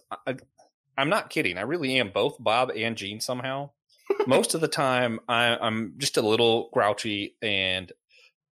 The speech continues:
Speaker 1: legitimately, before I've seen this show, I was known for my burgers 'cause that's just, like,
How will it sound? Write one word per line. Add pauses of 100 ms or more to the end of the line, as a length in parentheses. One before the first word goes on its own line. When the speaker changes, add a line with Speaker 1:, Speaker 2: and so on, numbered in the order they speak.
(260)
Speaker 1:
legitimately,
before
I've
seen
this
show, (100)
I
was
known
for
my
burgers
'cause
that's
just,
like,